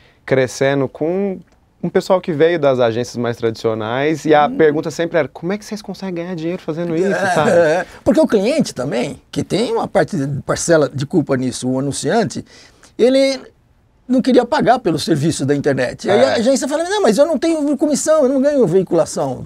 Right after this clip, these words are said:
Speaker 2: Você tem que pagar. Não, pagar não. Você já me dá o, a, a, a, tinha uma brincadeira de, de, de agência, a receita era tamanha que ela pagava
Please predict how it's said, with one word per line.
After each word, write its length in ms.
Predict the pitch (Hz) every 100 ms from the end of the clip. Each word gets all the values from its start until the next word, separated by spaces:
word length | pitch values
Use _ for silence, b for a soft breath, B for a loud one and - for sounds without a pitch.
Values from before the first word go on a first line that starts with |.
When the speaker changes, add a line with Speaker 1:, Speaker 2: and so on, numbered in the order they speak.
| -
Speaker 2:
Você 140 | - 196
tem 100 | 196
que 100 | 269
pagar. 320 | 349 330 220
Não, 180 | 156 175
pagar 280 | 143 151 440
não. 300 | 339 196 151 - -
Você 200 | 123 196
já 120 | 190
me 100 | 208
dá 140 | 190 202
o, 200 | 170 - B B B
a, 160 | - 139
a, 180 | 151 151 -
a, 260 | 135 - - - 113 -
tinha 160 | - 160
uma 120 | 151
brincadeira 500 | 135 156 131 123 151
de, 320 | 165 170 156
de, 300 | 127 143 139
de 100 | 131
agência, 400 | 139 131 151 -
a 20 | 135
receita 380 | 160 - -
era 100 | 170
tamanha 380 | - 139 160 185
que 80 | 185
ela 120 | 190
pagava 680 | 190 196 131 208 165 127